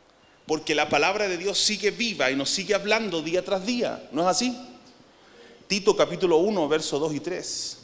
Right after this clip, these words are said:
No, verso dos nomás. "En la esperanza de la vida eterna, la cual Dios, que no miente, prometió desde antes del principio de los siglos". En la esperanza de la vida eterna, la cual Dios, que no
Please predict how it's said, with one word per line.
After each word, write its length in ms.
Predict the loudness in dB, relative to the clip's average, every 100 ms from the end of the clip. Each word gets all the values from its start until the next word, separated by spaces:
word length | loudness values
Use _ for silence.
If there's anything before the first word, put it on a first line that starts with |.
| -10
No, 120 | -4
verso 240 | -4 -2
dos 120 | -4 -4
nomás. 420 | -6 -10 -14 -16 -20 _ _ _ _ _ _ _ _ _ _ _ -20 -20 _ _ _ _ _ 2
"En 140 | 6
la 80 | 6
esperanza 580 | 6 6 8 6 4 4
de 100 | 6
la 120 | 6
vida 240 | 4 2
eterna, 580 | 2 4 4 2 -4 -6 -2
la 200 | 0 4
cual 300 | 4 4 2
Dios, 560 | 0 0 -2 -6 -6 -12 -20 -20 -20 _ _ _ -20 -20 -20 _ _ _ _ _ _ _ 4
que 100 | 6
no 140 | 8
miente, 560 | 6 6 4 0 -6 -10
prometió 840 | -4 0 0 0 -2 -2 -2 -2 -2
desde 380 | -4 0 -2 2
antes 340 | 2 2 0
del 160 | 0 -2
principio 600 | -2 -2 -2 -4 -6 -2
de 80 | 0
los 140 | 0
siglos". 480 | -2 -4 -8 -6 -2
En 80 | 0
la 60 |
esperanza 580 | 2 2 2 2 0 2
de 80 | 4
la 100 | 2
vida 180 | 2 0
eterna, 280 | 0 -2 -2
la 120 | 0
cual 280 | 2 2 0
Dios, 540 | -2 -2 -6 -10 -16 -20 -10 0
que 160 | 2
no 720 | 2 2 4 2 -2 -10 -20